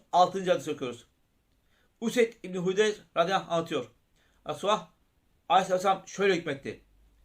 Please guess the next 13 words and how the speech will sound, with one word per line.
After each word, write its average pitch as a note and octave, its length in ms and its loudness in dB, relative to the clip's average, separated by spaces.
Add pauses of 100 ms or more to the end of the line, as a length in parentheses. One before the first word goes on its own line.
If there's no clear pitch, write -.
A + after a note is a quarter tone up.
"Kişinin G#3 440 -6 (120)
çalınan F#3 400 -2
malını D3+ 380 -4 (540)
hırsızlık G3 500 -8
ittihamı F#3+ 960 0 (160)
yapılmayan E3+ 600 -2 (160)
kimsenin F3+ 520 -10 (100)
elinde F3 260 -8
görünce E3+ 520 -4 (640)
dilerse G#3+ 560 -2
malını G3 440 -4 (180)
hırsıza G3+ 560 -6
ödemiş G3 340 -6